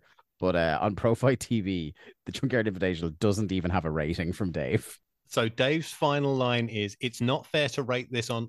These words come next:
Speaker 2: it's not, <clears throat> excuse me, it's not fair to rate this because the guys clearly worked really hard and it was largely unwatchable television." <laughs>
Speaker 1: Yeah. Um, so they muse the, obviously there, I don't know if there was a technical issue and they were just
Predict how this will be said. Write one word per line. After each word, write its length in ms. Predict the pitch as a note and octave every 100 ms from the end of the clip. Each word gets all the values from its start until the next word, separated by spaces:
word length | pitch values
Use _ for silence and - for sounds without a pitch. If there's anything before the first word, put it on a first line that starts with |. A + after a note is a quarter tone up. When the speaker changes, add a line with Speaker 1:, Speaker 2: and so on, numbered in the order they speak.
| -
Speaker 2:
it's 160 | C3 G#2+
not, 140 | E3+ -
<clears throat> 60 | -
excuse 420 | G2 G2+ - B2+
me, 60 | -
it's 80 | -
not 160 | C#3
fair 140 | C#3+ D3+
to 100 | C#3+
rate 220 | B2 A2
this 140 | G#2
because 260 | - A2 A2+
the 80 | A2+
guys 300 | A2 G#2+ G#2+ -
clearly 340 | B2+ C#3 C#3
worked 320 | B2 B2 G#2+
really 300 | A2+ A#2+ A#2+
hard 300 | G#2+ G2 G2 -
and 120 | G#2+
it 80 | G#2
was 160 | A#2
largely 440 | G#2 G#2+ A2 - A2
unwatchable 480 | G#2 G#2+ G#2 - A2 -
television." 520 | B2 G2 F2+ G#2+ - D3+ - _
<laughs> 220 | _ _
Speaker 1:
Yeah. 180 | D#2 - _ - - _ _ - -
Um, 480 | G2 F2+ E2 D#2+ D#2+ - - _ _ _ _ _
so 520 | - - C#3 G2 F2 _
they 300 | A2 C#3 D#3
muse 600 | D3+ C#3+ C3+ B2 A#2 G2+
the, 320 | - G#2+ G#2 -
obviously 640 | A#2 B2 C3 - A#2 G#2
there, 260 | F2 F#2+ F#2+ F2+ - -
I 240 | D#2+ F#2+
don't 80 | G#2+
know 120 | G#2+
if 60 | F#2+
there 60 | F2
was 80 | E2+
a 40 |
technical 420 | - B2 C3 C3
issue 360 | A#2+ A2+ A#2+ A2
and 100 | G2
they 80 | F#2+
were 100 | F2
just 220 | F2